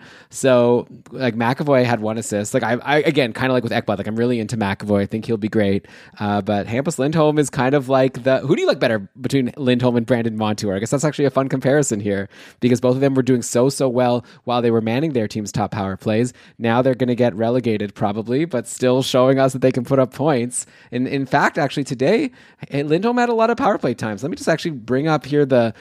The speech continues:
last game lines here over on Frozen Tools. And it looks like, so yeah, they were running, okay, it's worth pointing out here that they were running this five forward power play again.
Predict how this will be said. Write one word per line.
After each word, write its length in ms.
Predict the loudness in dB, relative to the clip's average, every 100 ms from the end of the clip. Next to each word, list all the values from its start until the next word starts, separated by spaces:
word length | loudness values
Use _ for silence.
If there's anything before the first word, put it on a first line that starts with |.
| -12 0
last 320 | 2 2 2
game 180 | 0 0
lines 360 | -2 -2 -2
here 200 | 0 0
over 180 | 0 0
on 100 | 0
Frozen 380 | 2 2 2 -2
Tools. 480 | -4 -2 -2 -4 -10 -20 -20 -6
And 280 | 0 2 4
it 40 |
looks 140 | 4
like, 140 | 2 0
so 100 | 2
yeah, 140 | 2
they 100 | 2
were 120 | 2
running, 340 | 2 2 0 -4 _ _ -10
okay, 160 | -6
it's 140 | -4 -2
worth 160 | -2
pointing 280 | 0 -2 0
out 140 | 0 -2
here 240 | -2 -6
that 120 | -4
they 100 | 0
were 120 | 2 4
running 320 | 2 2 0
this 160 | -2
five 360 | -2 0 2 0
forward 420 | 0 0 2 0
power 300 | 0 -2 -2
play 300 | -2 -2 -2
again. 440 | -4 -6 -6 -10